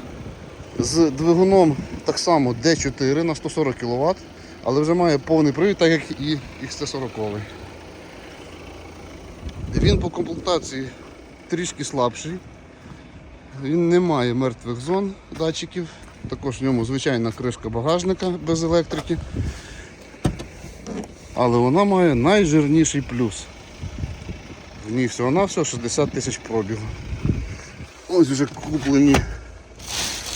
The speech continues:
оригінальні мастила по мотюлю, фільтра. Завтра, післязавтра будемо їх міняти. Саме на цьому білому автомобілі мені вдалося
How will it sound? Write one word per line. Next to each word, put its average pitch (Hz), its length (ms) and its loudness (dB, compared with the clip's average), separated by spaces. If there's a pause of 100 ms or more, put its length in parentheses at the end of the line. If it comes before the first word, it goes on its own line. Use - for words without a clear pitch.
(180)
оригінальні 139 460 6
мастила 190 580 6 (320)
по 160 100 4
мотюлю, 175 580 8 (220)
фільтра. 165 460 4 (1200)
Завтра, 139 260 2
післязавтра 135 540 4
будемо 135 340 2
їх 131 180 -2
міняти. 139 380 0 (1600)
Саме 190 280 8
на 190 120 6
цьому 185 260 4
білому 160 420 6
автомобілі 131 640 2
мені 135 220 2
вдалося 131 520 2